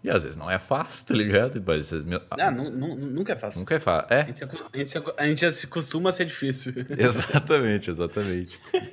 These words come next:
Speaker 1: E daí tu tem que se acostumar com isso. Não, não é fácil. E às vezes a, a pessoa entra na área e vê, pô, fotografia é legal, é, dá uns cliques aí e, e fazer foto.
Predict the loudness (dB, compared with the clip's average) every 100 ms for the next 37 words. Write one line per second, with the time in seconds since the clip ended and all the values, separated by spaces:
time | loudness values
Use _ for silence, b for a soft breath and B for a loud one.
0 | -10 -12 B B -10 -8 -6 -2 2 2
1 | 2 -2 -2 -2 -6 -8 -2 2 2 2
2 | 0 -2 -2 -4 -4 -4 -2 -2 0 2
3 | 4 4 -4 -14 B B B 0 2 2
4 | 0 2 2 0 -2 0 0 0 -2 -2
5 | 0 2 2 2 2 0 0 -2 -2 -4
6 | -2 -2 -2 -4 -4 -4 -4 -2 -2 0
7 | 2 2 2 2 2 2 0 -2 -2 -6
8 | -4 -4 -4 -2 -2 -2 -2 -4 -4 -4
9 | -6 -8 -10 B B B B -10 -6 -4
10 | -4 -4 2 4 4 0 -8 -10